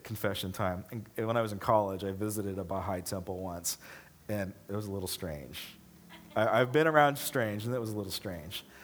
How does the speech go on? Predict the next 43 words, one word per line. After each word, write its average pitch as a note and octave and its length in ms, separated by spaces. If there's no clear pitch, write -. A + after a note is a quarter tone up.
It A#2+ 40
was A2+ 100
like, A2+ 160
I, A2 140
I B2 40
was, B2 260
they B2+ 180
had B2+ 180
a A2 80
watermelon A2 580
and G2 120
fruit, A2 320
and A2 40
you G#2 100
kinda A2 140
had A2 100
to G2+ 80
worship G2 320
that A#2 180
stuff, B2+ 380
for C#3+ 180
real. A2 320
Uh, D#3+ 320
it D#3+ 100
was D3+ 160
really E3 240
odd. C3 540
But F3+ 120
anyway. C#3+ 320
I, D3 100
I, D#3 480
it D3 60
depends E3 320
on D#3 120
what's D#3 160
in C3+ 80
season, C3+ 440
I G#2 100
guess. G#2 360
I C3+ 80
don't C#3 120
know. A2 180
But E3 240